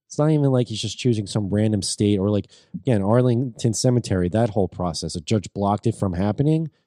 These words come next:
got overruled and got removed anyways. But the fact that Biden's going to his own home state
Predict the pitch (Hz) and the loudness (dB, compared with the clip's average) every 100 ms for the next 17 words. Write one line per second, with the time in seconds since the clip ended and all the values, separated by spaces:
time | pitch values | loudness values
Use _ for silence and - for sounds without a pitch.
0 | _ _ _ - 107 104 98 92 107 98 | _ _ _ 0 2 4 2 2 4 4
1 | 87 90 90 101 98 98 104 117 127 92 | 2 -2 0 0 2 2 4 4 4 2
2 | 78 78 - - 101 131 135 123 90 107 | -2 -6 -6 -6 0 2 2 -2 -2 0
3 | 113 92 85 98 92 87 120 113 117 98 | 2 0 0 0 0 0 0 2 2 2
4 | 101 95 - 90 85 | 0 0 -4 -4 -4